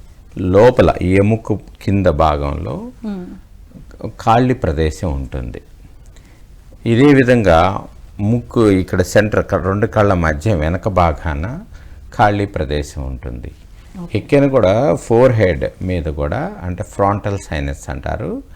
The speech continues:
Speaker 2: మ్మ్.
Speaker 1: ఇవి మాక్సిలరీ సైనస్ అంటారు,
Speaker 2: ఓకే.
Speaker 1: ఎథమాయిడ్ సైనస్, స్ఫెనాయిడ్ సైనస్ అని బ్రెయిన్ కింద భాగం కూడా
Speaker 2: మ్మ్.
Speaker 1: ఖాళీ ప్రదేశం ఉంటుంది.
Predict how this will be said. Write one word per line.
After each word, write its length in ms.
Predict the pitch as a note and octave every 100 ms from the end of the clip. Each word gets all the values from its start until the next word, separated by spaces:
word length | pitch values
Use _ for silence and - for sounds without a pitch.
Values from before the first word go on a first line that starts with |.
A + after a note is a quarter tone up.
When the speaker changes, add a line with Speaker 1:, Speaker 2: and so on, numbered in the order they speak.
| G#3
Speaker 2:
మ్మ్. 220 | F#3 F3 - -
Speaker 1:
ఇవి 220 | A#2+ A#2
మాక్సిలరీ 720 | F#2+ F#2 F#2 E2+ G2 E2+ F2+
సైనస్ 540 | - D#2 C#2+ D2 - D2+
అంటారు, 540 | C#2+ D2+ G2 D#3 A3 -
Speaker 2:
ఓకే. 60 | F#2
Speaker 1:
ఎథమాయిడ్ 480 | F2+ G2+ G2+ F2+ F#2
సైనస్, 500 | F2 E2 E2 G2+ G#2+
స్ఫెనాయిడ్ 480 | - G2+ G2 F2+ -
సైనస్ 520 | E2+ E2 D#2+ - D2
అని 220 | D#2+ E3+
బ్రెయిన్ 460 | D3+ F#2+ B2 C#3 B2+
కింద 280 | - F#2+
భాగం 480 | F#2 F2 D#2 D#2 D#2
కూడా 400 | C#2+ D#2 - A3+ - - - -
Speaker 2:
మ్మ్. 160 | G3+ F3+
Speaker 1:
ఖాళీ 280 | A#2+ A2+
ప్రదేశం 560 | A2+ - D2 D2+ - G#2+
ఉంటుంది. 280 | D2 -